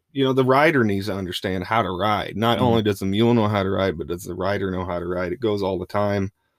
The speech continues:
Speaker 1: You know, I recently sold a mule to a really, a person that's turned into a good friend of mine down in Arkansas. Um, and, you know,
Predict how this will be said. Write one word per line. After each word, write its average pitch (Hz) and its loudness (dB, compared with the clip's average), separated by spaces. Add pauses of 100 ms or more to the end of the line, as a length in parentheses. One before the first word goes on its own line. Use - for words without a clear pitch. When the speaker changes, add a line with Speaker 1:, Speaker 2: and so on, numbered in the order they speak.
(240)
Speaker 1:
You 98 0
know, 95 2
I 98 4
recently 104 4
sold 101 2
a 95 2
mule 101 4
to 95 2
a - -6
really, 104 2
a 95 -4 (160)
person 107 0
that's 101 0
turned 104 2
into 98 2
a 90 2
good 98 2
friend 107 2
of 104 2
mine 101 4
down 95 0
in 95 0
Arkansas. 101 2 (560)
Um, 92 0 (360)
and, 101 2 (180)
you 110 0
know, 92 -2